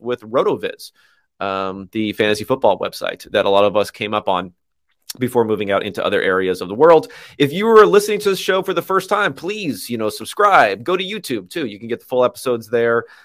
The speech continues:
Uh, the videos posted at the Unexpected Points YouTube channel. And, of course, subscribe to my Substack, unexpected points dot substack dot com. Lots of great information coming there in the off season. I just published something today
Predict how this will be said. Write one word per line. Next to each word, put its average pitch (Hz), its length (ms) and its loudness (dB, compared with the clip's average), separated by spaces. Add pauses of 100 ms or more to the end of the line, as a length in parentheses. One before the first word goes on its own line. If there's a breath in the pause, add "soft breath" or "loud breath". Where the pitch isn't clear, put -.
(200 loud breath)
Uh, 107 280 0
the 110 100 -10
videos 117 400 -2
posted 113 420 -4
at 104 120 -2
the 107 140 -14
Unexpected 113 640 -6
Points - 540 -10 (320)
YouTube 139 420 -4
channel. 131 420 -2
And, 123 220 -2
of - 120 -8
course, 170 420 0 (320 soft breath)
subscribe 135 420 2
to 117 80 -10
my 113 120 0
Substack, 123 760 0
unexpected 113 480 -6
points 110 300 -8
dot 90 180 -2
substack 104 440 -4
dot 95 220 -2
com. 123 420 2 (340 soft breath)
Lots 156 460 6
of 160 120 -6
great 151 240 2
information 127 460 -6
coming 113 260 -8
there 107 200 -2
in 101 80 -8
the 107 80 -8
off 117 220 -2
season. 117 300 -6
I 104 120 -4
just 135 380 -2
published 127 340 -2
something 117 280 -6
today 113 640 -2